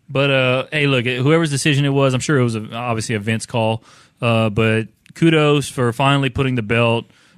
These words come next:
And I, and Bobby had a great run, too. I'm not gonna, you know, disparage Bobby's run or anything like that. I mean, he was another guy who came back a few years ago. He's been needing a title run. He got it. And now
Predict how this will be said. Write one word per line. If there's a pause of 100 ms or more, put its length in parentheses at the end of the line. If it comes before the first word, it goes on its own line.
And
I,
and
Bobby
had
a
great
run,
too.
I'm
not
gonna, (480)
you
know, (680)
disparage
Bobby's
run
or
anything
like
that.
I
mean, (380)
he
was
another
guy (260)
who
came
back
a
few
years
ago.
He's
been
needing
a
title
run.
He
got
it. (360)
And
now